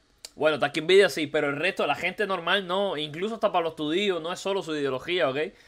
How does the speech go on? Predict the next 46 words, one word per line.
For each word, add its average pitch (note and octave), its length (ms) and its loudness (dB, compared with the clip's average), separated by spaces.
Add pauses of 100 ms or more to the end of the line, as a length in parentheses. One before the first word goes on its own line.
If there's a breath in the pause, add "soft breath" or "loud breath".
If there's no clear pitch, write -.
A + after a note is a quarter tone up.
(340 soft breath)
Yo D3 120 0
he E3 40 0
trabajado F3+ 360 8
con E3+ 160 -4
gordos F#3 400 2
y D3+ 80 -4
no E3+ 80 -6
me E3 120 -4
quejo. F3 400 -4
Ahí B2+ 160 -2
lo F3+ 100 -2
tienes, F3+ 340 -2
pero D3 160 0
el C#3+ 60 -2
historial D#3 400 0
woke F#3+ 320 4
no F3+ 120 -4
los F#3 140 2
ayuda, F3+ 300 4
pues, F3+ 160 -2
Pandro. F3 400 0 (320 soft breath)
Claro, G3 360 4
pero F3+ 160 4
bueno, G#3 200 4
sí, F3 100 -6
es D#3+ 160 -4
que B3+ 100 -4
si A3 80 -6
nos G#3+ 140 -2
vamos A#3+ 240 0
a, G#3 220 2
a F#3 40 2
guiar G3+ 260 2
por G#3+ 180 2
eso, A#3+ 180 0
el F#3+ 80 -2
historial, F#3 500 4
el F3 320 2
historial F#3+ 560 4
de G#3 120 2
derechas G#3+ 320 0
tampoco G#3+ 340 0
ayuda G#3 220 6
mucho. A3+ 240 -2
O - 360 -18
sea, - 160 4